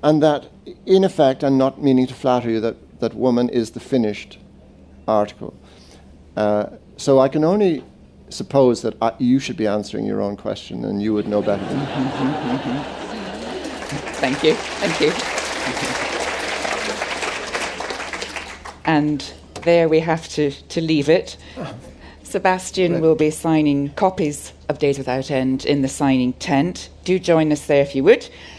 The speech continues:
Speaker 2: Um, many thanks to the Hawthornden Literary Retreat who have supported this event.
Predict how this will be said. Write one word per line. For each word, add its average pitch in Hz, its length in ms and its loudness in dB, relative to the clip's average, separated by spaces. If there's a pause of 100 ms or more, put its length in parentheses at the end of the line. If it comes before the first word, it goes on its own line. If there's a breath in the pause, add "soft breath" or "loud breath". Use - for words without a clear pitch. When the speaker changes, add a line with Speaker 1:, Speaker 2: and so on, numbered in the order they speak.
(220 loud breath)
Speaker 2:
Um, 156 340 0
many 208 200 2
thanks 180 460 0
to 175 140 -2
the 160 120 0
Hawthornden 180 580 0
Literary 170 260 -2
Retreat 160 560 -2 (300 loud breath)
who 170 200 0
have 165 200 -4
supported 208 500 -2
this 131 240 -4
event. 143 460 0